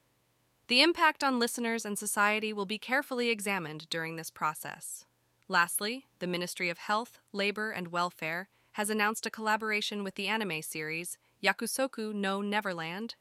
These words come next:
to promote the use of electronic prescriptions. The aim is to raise awareness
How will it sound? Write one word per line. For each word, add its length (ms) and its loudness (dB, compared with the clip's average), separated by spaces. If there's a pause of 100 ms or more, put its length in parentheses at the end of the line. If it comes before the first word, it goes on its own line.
(200)
to 100 -4
promote 380 0
the 100 -4
use 360 -4
of 100 -6
electronic 580 -4
prescriptions. 840 -8 (640)
The 180 0
aim 280 4
is 140 -6
to 120 -6
raise 220 0
awareness 640 -2